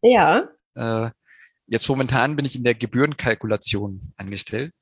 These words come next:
Speaker 2: Also
Speaker 1: Mhm.
Speaker 2: für alles, was die, die Stadt Gebühren erhebt,
Speaker 1: Ja.
Speaker 2: ähm, müsste es ja jemanden geben, der die mal berechnet hat, dass sie nicht,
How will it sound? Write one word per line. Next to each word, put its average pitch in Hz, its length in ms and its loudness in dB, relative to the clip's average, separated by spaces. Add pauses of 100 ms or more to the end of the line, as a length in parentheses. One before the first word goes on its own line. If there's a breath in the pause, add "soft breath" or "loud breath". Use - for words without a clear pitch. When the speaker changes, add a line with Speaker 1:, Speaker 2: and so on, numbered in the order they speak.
(140)
Speaker 2:
Also 110 340 2
Speaker 1:
Mhm. 170 140 -16 (880 loud breath)
Speaker 2:
für 120 300 0
alles, 135 240 0
was 123 240 -2
die, 117 480 -6
die 101 320 -8 (180)
Stadt - 300 -2
Gebühren 131 340 0
erhebt, 160 640 -4 (240)
Speaker 1:
Ja. 214 360 6
Speaker 2:
ähm, 285 60 0 (120)
müsste 123 200 0
es - 120 -6
ja 117 180 6
jemanden 113 380 0
geben, 117 200 -2
der 110 100 0
die 110 80 -4
mal 113 180 2
berechnet 120 460 -2
hat, 123 180 0
dass 110 200 -4
sie 110 120 -8
nicht, 110 300 -10